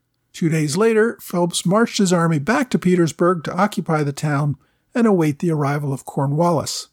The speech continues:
He discovered, however, that Lafayette had not simply remained in Richmond. The Continentals had advanced to Petersburg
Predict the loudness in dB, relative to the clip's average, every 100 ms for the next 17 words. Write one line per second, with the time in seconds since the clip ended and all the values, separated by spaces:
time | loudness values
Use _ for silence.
0 | _ _ _ _ _ _ _ -4 -2 -2
1 | -2 0 0 0 0 0 0 -2 -2 -6
2 | -4 -4 -4 -2 -2 -2 -2 -4 -2 0
3 | -2 0 0 2 2 2 0 0 -2 0
4 | -2 0 0 0 -2 _ _ _ _ _
5 | -6 -4 -2 -2 0 0 2 -2 -4 -6
6 | -4 -4 -2 -2 -2 -4 -2 2 2 0
7 | 0 0 0